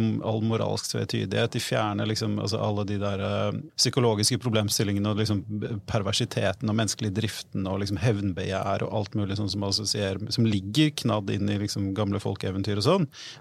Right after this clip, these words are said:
Det fjernes i stor grad i, i, i Disney-filmer, at du får en mye mer sånn strigla og grunnleggende sett kanskje kristen, da.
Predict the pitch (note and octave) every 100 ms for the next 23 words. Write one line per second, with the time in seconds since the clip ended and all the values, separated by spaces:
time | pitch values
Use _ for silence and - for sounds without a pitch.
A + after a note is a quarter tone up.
0 | - G#2 - B2 G#2+ G2+ G2+ G#2+ - A2+
1 | A2+ G#2 G2 G2 G2 G2 G2+ G2 F#2+ G2
2 | F#2+ F#2+ G2 G2 G2 - - - G2+ G2
3 | G2+ G#2 G2+ F#2+ A2 G#2+ - G#2+ - G2
4 | G2+ G#2+ G2+ F#2+ G2 G#2 F#2+ - G#2+ G2
5 | F#2+ F#2+ G2 G2+ G2 F#2+ - - D3 C#3+
6 | A2+ A2 A2 G#2 A2 A2+ - - A#2+ -
7 | - - G#2 A#2